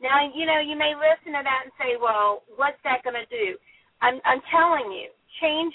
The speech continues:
gets made in the process when people show up and have their voice heard in a respectful and educated way and manner.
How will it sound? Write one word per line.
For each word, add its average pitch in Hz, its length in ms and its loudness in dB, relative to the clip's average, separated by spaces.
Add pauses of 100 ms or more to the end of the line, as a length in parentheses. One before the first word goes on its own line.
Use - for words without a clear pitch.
gets 320 240 -8
made 277 480 0
in 247 160 -4
the 226 160 -4
process - 640 0 (480)
when 247 240 -2
people 285 800 2 (240)
show 330 240 -6
up 240 320 -4 (320)
and 233 400 -12 (240)
have 302 320 -2
their 311 240 -4
voice 262 320 -4
heard - 400 -2
in 247 80 0
a 247 80 4
respectful 339 1120 -4 (720)
and 240 560 2 (800)
educated 262 880 -2 (480)
way 240 480 0
and 226 160 -12
manner. 190 400 -10